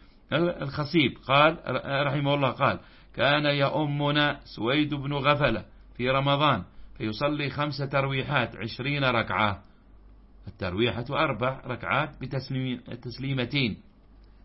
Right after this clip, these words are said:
أيضًا هذا عن السلف، يصلي خمس ترويحات عشرين ركعة. كذلك عند ابن أبي شيبة أيضًا في مصنفه في المجلد الثاني مائة وثلاثة وستون عن داود بن قيس قال:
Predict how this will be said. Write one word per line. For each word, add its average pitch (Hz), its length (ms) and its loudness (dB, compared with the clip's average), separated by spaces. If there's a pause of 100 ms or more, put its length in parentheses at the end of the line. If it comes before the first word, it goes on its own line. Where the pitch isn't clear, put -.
(640)
أيضًا 90 220 -6
هذا 127 320 0
عن 131 160 2
السلف، 147 420 0 (800)
يصلي 135 640 0 (300)
خمس 131 320 -2
ترويحات 117 720 -2
عشرين 135 460 -2
ركعة. 127 440 0 (800)
كذلك 135 360 2
عند 139 200 -2
ابن 127 180 -2
أبي 127 220 -4
شيبة 147 380 -2
أيضًا 135 280 -2
في 123 120 -4
مصنفه 135 680 -4
في - 40 -10
المجلد 113 480 -2
الثاني 131 420 -4
مائة 143 220 2
وثلاثة 131 480 0
وستون 127 500 -4 (440)
عن 98 120 -2
داود 127 360 0
بن 123 160 -4
قيس 143 360 -4
قال: 127 200 2